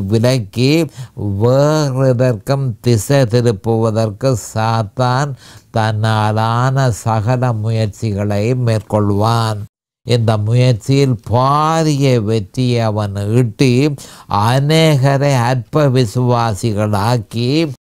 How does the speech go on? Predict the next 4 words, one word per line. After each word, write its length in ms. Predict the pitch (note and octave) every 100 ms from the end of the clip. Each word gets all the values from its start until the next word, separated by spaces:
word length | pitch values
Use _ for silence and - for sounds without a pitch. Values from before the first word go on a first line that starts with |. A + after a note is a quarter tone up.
| _ -
அநேகரை 880 | G#2+ A#2+ C#3 D#3 D#3 C#3 D3 C#3+ C#3
விசுவாசத்தை 960 | B2 A#2 C#3 C3+ C3+ A2+ B2 G#2 A#2 A2+
விட்டு 440 | A2 G2+ A#2 G2
விலக்கி, 720 | F#2 G2+ A#2+ G2 A#2+ B2 D3+